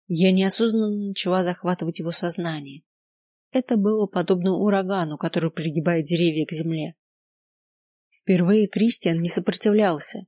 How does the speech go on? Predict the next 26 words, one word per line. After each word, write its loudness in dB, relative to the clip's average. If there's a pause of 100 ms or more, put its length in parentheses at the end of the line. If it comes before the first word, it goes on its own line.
(100)
не 2
пытался 2
от -2
меня 0
закрыться, 0 (360)
а 0
попросту -2
вывалил 4
на 0
меня 0
все, -2
что -2
бушевало 0
внутри. -4 (760)
И 2
тогда 2
я 2
почувствовал, -4
как -2
начинаю 2
тонуть, -4 (300)
растворяться 0
в -4
нем, -6 (180)
теряя -2
себя. -2